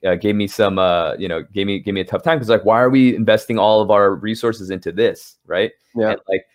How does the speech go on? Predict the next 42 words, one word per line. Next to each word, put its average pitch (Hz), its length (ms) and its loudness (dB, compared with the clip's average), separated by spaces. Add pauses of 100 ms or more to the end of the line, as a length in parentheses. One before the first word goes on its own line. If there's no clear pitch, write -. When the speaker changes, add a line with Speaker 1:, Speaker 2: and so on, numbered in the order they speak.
(140)
Speaker 1:
and, 98 320 -4
you 113 100 -8
know, 95 220 -4 (220)
I'm, 113 200 0 (200)
for 113 100 -4
instance, 110 260 -6
I'm 110 200 2
in 120 80 0
a 110 40 0
market 120 300 0
where 113 140 4
people 131 280 -2
don't 147 160 0
even 143 200 0
really 135 200 2
use, 139 380 0
like, 117 180 -2
you 120 80 -4
know, 107 260 -2
uh, 104 280 0
Uber 117 220 -4
Eats 117 300 -6
or 107 100 -4
Grubhub. 110 320 0
I'm 92 140 -6
like, 90 220 -6
"Well, 117 360 2 (280)
after 107 220 -2
covid, 123 280 4
I'm 98 80 0
like, 95 120 0
I'm 104 100 -2
sure 123 200 -2
everybody's 117 580 0
probably 107 380 -2
tried 120 260 0
it." 90 100 -2 (220)
Speaker 2:
Everyone. 92 320 -10 (100)
Yeah. 135 100 0
Speaker 1:
But, 117 180 4 (240)
you 139 80 -4
know, 117 180 -2